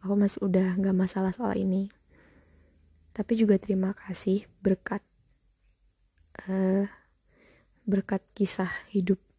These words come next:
dua tiga tahun ini, aku jadi bisa ngefilter mana orang yang bisa aku percaya. Dan aku juga bisa jadi, eh,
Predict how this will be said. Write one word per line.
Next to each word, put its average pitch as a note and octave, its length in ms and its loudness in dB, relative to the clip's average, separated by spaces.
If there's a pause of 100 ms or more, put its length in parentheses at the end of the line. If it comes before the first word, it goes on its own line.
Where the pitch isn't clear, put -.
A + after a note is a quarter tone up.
(540)
dua F#3 320 4
tiga F3+ 260 2
tahun F#3 460 0
ini, F#3+ 500 0 (1200)
aku G#3+ 160 -2
jadi G3 480 4
bisa G3 320 -2
ngefilter G3 800 0 (920)
mana G3 340 0
orang G3+ 240 2
yang G3 80 4
bisa F#3+ 240 -2
aku - 80 -14
percaya. F#3+ 560 -4 (2250)
Dan G3 240 0
aku G#3 240 -2
juga F#3+ 320 0
bisa F#3+ 320 -4
jadi, F#3+ 560 2 (1300)
eh, F3+ 420 2